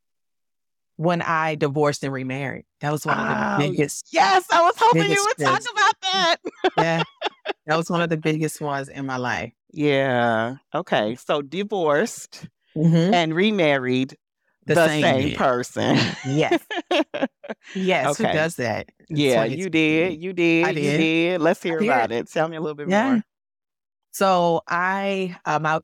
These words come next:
Speaker 1: husband and I were married for seven good years, right?
Speaker 2: Mm.
Speaker 1: And after seven years, he asked for a divorce. Now, most people thought I did,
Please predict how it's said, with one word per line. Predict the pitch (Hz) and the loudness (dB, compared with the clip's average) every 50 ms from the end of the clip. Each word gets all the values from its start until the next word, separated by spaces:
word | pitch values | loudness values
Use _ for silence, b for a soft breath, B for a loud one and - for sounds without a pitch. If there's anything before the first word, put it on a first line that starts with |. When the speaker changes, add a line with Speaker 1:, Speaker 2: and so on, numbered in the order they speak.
| - | -6
Speaker 1:
husband | - - 165 190 190 196 190 190 190 185 175 | -10 -4 0 2 2 2 0 0 -4 -4 -2
and | 170 170 165 | -4 -4 -4
I | 160 147 143 143 | -4 -4 -4 -4
were | 139 143 139 | -4 -6 -6
married | 139 143 139 139 139 143 147 151 - _ - | -6 -6 -6 -6 -6 -6 -6 -8 -10 _ -8
for | 139 139 135 131 131 | -8 -6 -6 -8 -8
seven | - - - - - - 139 135 147 160 160 156 | -10 -14 -20 -10 -4 -2 0 0 0 -2 -4 -4
good | - 151 - - | -4 -4 -4 0
years, | 160 151 139 135 131 127 139 139 - - | 2 2 2 2 2 0 -4 -8 -10 -6
right? | 131 131 127 131 135 | -2 -2 0 0 -2
Speaker 2:
Mm. | 127 123 117 117 120 _ _ _ _ _ _ _ _ _ _ _ _ _ _ _ _ - | -4 -6 -8 -10 -14 _ _ _ _ _ _ _ _ _ _ _ _ _ _ _ _ -2
Speaker 1:
And | 147 156 147 139 135 131 135 _ _ _ _ _ _ _ _ _ _ _ _ _ _ _ _ _ _ _ _ - | 0 0 2 0 0 -2 -4 _ _ _ _ _ _ _ _ _ _ _ _ _ _ _ _ _ _ _ _ -4
after | 147 143 143 - - 165 | -2 -2 -2 -2 -4 -6
seven | 160 - 180 156 156 170 175 175 | -4 0 0 0 0 2 0 0
years, | 180 190 196 175 160 151 - - | 2 2 2 2 2 0 -2 -4
he | - 147 143 143 151 160 160 - _ _ _ _ _ - - | -2 0 0 0 0 -2 -6 -10 _ _ _ _ _ -10 -6
asked | 139 135 131 135 - - - - - _ _ _ | -4 -4 -4 -6 -8 -12 -18 -18 -20 _ _ _
for | - 156 156 | -2 -2 0
a | 156 | 0
divorce. | 156 156 185 196 160 135 - 165 | -2 -2 -2 -2 -2 -4 -4 -2
Now, | 147 139 | -4 -2
most | 151 160 196 220 - - | -2 -2 -2 -2 -2 -4
people | 190 - - 143 139 _ _ - | -6 -4 -4 -6 -8 _ _ -2
thought | 143 135 135 151 - _ - | 0 0 0 0 -2 _ -6
I | - 139 147 160 | -6 -6 -4 -4
did, | 165 165 127 110 107 110 - - | -4 -4 -4 -4 -4 -6 -10 -14